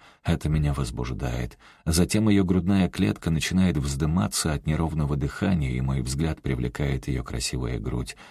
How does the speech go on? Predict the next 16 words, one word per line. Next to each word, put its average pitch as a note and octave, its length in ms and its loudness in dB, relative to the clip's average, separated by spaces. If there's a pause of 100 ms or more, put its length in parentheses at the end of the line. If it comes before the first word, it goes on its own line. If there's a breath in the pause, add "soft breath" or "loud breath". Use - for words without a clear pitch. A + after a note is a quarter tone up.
(160 loud breath)
Я D#2 200 4
снова E2+ 500 0
готов B1+ 440 -4
ее A#1 180 -8
трахнуть. - 640 -10 (360)
"Мы D#2+ 340 2
заморали D#2+ 640 0
диван?" — F#2+ 420 -2 (280 loud breath)
шепчет - 500 -2
она. B1 300 -4 (340 loud breath)
Веселье F2 640 4
зарождается D#2 800 0
у C#2+ 100 2
меня C#2 260 0
в C2+ 100 -6
груди. B1 480 -6